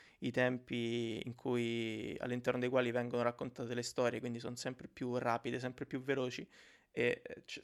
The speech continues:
c'è sempre meno attenzione da parte nostra, e m-, mi ci metto anch'io in mezzo, nell'ascoltare le storie, quindi il rischio secondo me, mm, che c'è oggi con tutte le opportunità che poi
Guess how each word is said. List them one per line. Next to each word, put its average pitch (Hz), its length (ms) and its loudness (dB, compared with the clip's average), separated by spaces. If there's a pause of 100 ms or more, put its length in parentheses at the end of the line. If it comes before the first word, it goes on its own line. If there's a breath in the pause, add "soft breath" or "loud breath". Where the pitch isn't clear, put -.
(100)
c'è - 120 -4
sempre 147 360 0
meno 139 220 6
attenzione 123 680 0
da 113 160 4
parte 117 640 0
nostra, - 460 0
e - 40 -6
m-, 120 160 -8 (280)
mi - 100 -8
ci 127 100 -4
metto 123 200 -2
anch'io 123 240 -4
in 127 60 -2
mezzo, 120 440 -4 (280 soft breath)
nell'ascoltare 123 1200 4 (500 soft breath)
le 123 160 -2
storie, 110 480 2
quindi 120 640 -2 (560 soft breath)
il 139 160 2
rischio 147 400 4
secondo 123 360 4
me, 131 500 6
mm, 113 440 -8 (320)
che 123 100 -8
c'è - 160 4
oggi 131 320 4
con 120 160 -4
tutte - 240 -4
le 123 80 2
opportunità 123 440 0
che 104 100 -2
poi 120 360 2